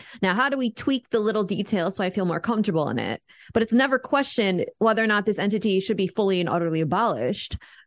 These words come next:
Um, so I would imagine it's, since Israel seems to be in many ways very similar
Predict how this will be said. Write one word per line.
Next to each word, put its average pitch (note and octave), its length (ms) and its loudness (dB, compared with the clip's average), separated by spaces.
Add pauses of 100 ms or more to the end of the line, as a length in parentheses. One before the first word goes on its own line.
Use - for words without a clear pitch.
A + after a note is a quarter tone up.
Um, E3+ 380 4
so B3 160 4
I G3+ 120 2
would A#3 120 4
imagine A3+ 420 0
it's, - 340 -6 (200)
since - 340 0 (100)
Israel G3+ 520 4
seems F#3+ 300 0
to F#3 60 -2
be E3+ 180 2
in E3+ 80 2
many E3 220 0
ways E3 340 0
very G3+ 200 2
similar G#3+ 520 0